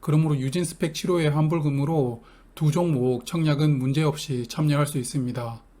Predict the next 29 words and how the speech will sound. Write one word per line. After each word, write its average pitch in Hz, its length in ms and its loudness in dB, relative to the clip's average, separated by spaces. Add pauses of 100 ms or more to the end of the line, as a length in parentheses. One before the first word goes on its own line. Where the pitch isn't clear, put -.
(200)
유진 151 240 6
스펙 - 280 0
칠호는 143 640 2
총 165 220 0
사백만 156 480 2
주를 139 160 0
모집하는데요. 143 920 2
모집 143 340 0
금액은 160 420 0
팔십억 160 480 0
원으로 139 540 2 (200)
스펙 208 440 -2
주 127 280 -2
평균 165 360 -2
사이즈 151 560 0
종목이고요. 127 880 -2 (240)
사백만 175 520 0
주 156 120 0
중 170 260 -2
일반 170 300 -2
투자자에게는 143 880 0 (240)
백만 160 320 4
주를 156 240 0
배정합니다. 123 760 -2 (320)
주관사는 165 800 2
유진 139 280 2
투자증권이고요. 151 1120 0
청약에 180 400 0
참여하시려면 156 1000 0